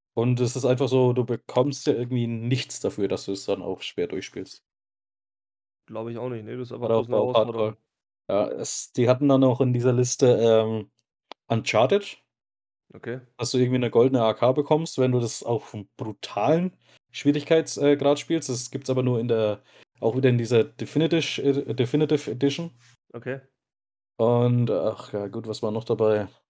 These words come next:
Speaker 1: Ach, God of War drei und, äh, nee, God of War zwei und dann bekommst du irgendwie Herkules-Kostüm und so Zeug und,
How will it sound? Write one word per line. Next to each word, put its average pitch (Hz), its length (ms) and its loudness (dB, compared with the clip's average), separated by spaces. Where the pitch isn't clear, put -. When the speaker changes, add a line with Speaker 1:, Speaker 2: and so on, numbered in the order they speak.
Speaker 1:
Ach, 117 260 -2
God 143 140 6
of 127 220 4
War 123 420 4
drei 131 520 4
und, 113 560 -6
äh, 120 100 0
nee, 123 100 4
God 120 160 4
of 113 100 -2
War 110 140 0
zwei 123 440 4
und 110 120 -4
dann 104 140 -4
bekommst 104 340 -4
du 113 40 -2
irgendwie 110 280 -2
Herkules-Kostüm 117 800 0
und 98 120 -10
so - 120 -8
Zeug 104 340 -2
und, - 380 -10